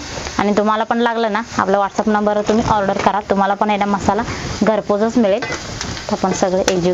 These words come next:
करून घेऊया. बघा, आता मसाला सगळा आपण परतून घेतलेला आहे. तर आपण ह्यामध्ये घालूया चवीपुरतं मीठ. बघा, आता आपण इकडे पीठ आहे भाजून घेतलं होतं ना, ते घालायचं आणि चांगलं असं आपल्याला हे मसाल्यामध्ये आहे ना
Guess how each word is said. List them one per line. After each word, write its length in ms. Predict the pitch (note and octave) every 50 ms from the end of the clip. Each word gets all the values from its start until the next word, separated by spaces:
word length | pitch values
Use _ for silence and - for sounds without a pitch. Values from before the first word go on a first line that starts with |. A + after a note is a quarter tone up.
| F3+ -
करून 180 | F#3 F#3+ F#3+
घेऊया. 200 | F#3 F#3+ G3+ B3 D4+ - - - - - -
बघा, 120 | A3+ F#3+ F#3+
आता 140 | F#3 - G#3
मसाला 320 | G3+ F#3+ - - G3 G3+
सगळा 240 | - - G3+ G3 G#3
आपण 200 | G3+ - G#3 G#3
परतून 360 | - A3 G3 F3 - G3 G3
घेतलेला 360 | F#3+ G3 - - F#3 F#3+ G3+
आहे. 180 | G3 F3+ G#3+ C#4
तर 340 | - - - - - - G3
आपण 160 | F3 F#3 F#3+
ह्यामध्ये 300 | F#3 F#3 F#3 F3+ F#3 F#3
घालूया 200 | F#3+ F#3 F#3+ F#3+
चवीपुरतं 540 | - - F#3+ F#3 F3+ - G3 F#3 - - F#3
मीठ. 200 | F3+ F3+ G#3+ B3 - - - - - - - - - - - - - - - - - - - - - - - - - - - - - - - - - - - - - - - - - - - - - - - - - - - - - - - - - - - - - - - - - - - - - - - - - - - - - - - - - - G3+
बघा, 220 | F#3+ F3 F3+ F#3+ F3+
आता 180 | E3+ - A#3
आपण 300 | B3 A#3+ G#3 F#3 G3+ G3
इकडे 180 | F#3 F3 G3 G3 - -
पीठ 160 | - G#3 G3
आहे 80 | G#3+ G#3
भाजून 300 | G3 G#3 F#3+ F3 F#3+ G3+
घेतलं 220 | G3 G3+ G3 G#3
होतं 120 | F#3 - F#3
ना, 60 | F#3 F3+ -
ते 100 | F#3+ F3+
घालायचं 380 | F#3 F3 E3+ F3 - - C4+ D4+ - - - - - - - -
आणि 120 | F3+ F3
चांगलं 340 | F3 E3+ G3+ F#3+ F3+ F3+ F3
असं 140 | F3 - -
आपल्याला 320 | F#3 - F#3+ F3+ F3+ G3+ C4 - - - - - - - - - - -
हे 60 | G#3
मसाल्यामध्ये 560 | G3 G3 F3+ - F#3+ F3+ F3+ F3+ F#3 F3+ F#3+
आहे 80 | F#3 F3
ना 80 | F#3